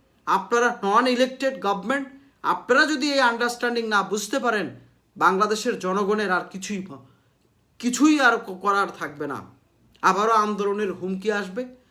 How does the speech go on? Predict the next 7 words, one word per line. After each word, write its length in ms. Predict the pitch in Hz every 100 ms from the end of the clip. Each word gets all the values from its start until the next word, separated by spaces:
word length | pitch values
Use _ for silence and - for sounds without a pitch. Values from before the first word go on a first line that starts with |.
| _ -
বাংলাদেশকে 640 | 151 185 196 196 208 -
আবার 320 | 208 202 233 208
অশান্ত 440 | 208 233 226 220
হবে। 360 | 208 208 262 269 - _ _ -
এক 360 | 160 240 - -
ধরনের 480 | 208 240 240 240 214
লোকেরা 480 | 196 226 254 262